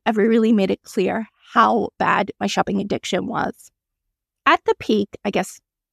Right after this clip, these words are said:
in my late twenties, I wanna say, I was shopping at a minimum five days a week, probably closer to seven days a week. I spent almost all of my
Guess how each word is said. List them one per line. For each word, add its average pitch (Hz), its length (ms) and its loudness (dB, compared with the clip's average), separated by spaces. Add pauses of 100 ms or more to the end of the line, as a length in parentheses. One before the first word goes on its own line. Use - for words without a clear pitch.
(300)
in 208 140 2
my 185 140 2
late 196 580 -4 (300)
twenties, 381 520 2
I - 100 -6
wanna 285 160 0
say, 247 340 0 (440)
I - 80 2
was 277 140 2
shopping 202 500 0 (640)
at 233 140 4
a - 20 2
minimum 220 500 4 (200)
five - 200 2
days 285 180 -2
a 277 60 0
week, 277 340 -2 (420)
probably 240 340 2
closer 196 460 -2
to - 100 -10
seven 220 320 -2
days 277 240 4
a 285 60 -2
week. 285 260 2 (640)
I 220 80 0
spent - 380 -2
almost 196 400 -2 (160)
all 247 400 4
of 220 200 0
my 202 640 -2